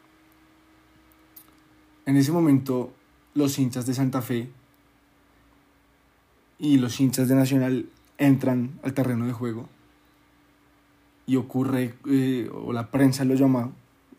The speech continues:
lo llamó batalla campal. Y fue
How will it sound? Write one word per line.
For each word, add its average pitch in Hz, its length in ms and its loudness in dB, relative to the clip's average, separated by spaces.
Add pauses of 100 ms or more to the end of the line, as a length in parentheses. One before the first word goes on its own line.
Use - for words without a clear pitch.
lo 131 120 -4
llamó 120 560 -2
batalla 120 360 -4
campal. 117 380 -8 (3750)
Y 165 80 0
fue 156 360 4